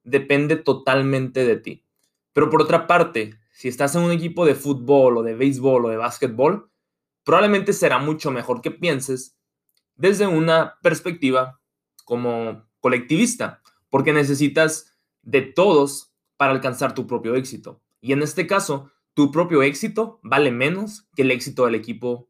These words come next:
completo. Y te quiero contar algunas anécdotas que he vivido acerca de, de la importancia del colectivismo, acerca de trabajar en equipo.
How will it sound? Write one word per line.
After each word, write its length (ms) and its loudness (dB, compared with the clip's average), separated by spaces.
completo. 480 -6
Y 100 -2
te 60 2
quiero 160 2
contar 440 0
algunas 400 -2
anécdotas 600 -4
que 160 -2
he 20 0
vivido 580 -2
acerca 880 -2
de, 840 0
de 160 -2
la 80 0
importancia 1000 -4
del 200 0
colectivismo, 640 -4
acerca 340 -2
de 80 -2
trabajar 380 0
en 100 -4
equipo. 480 -12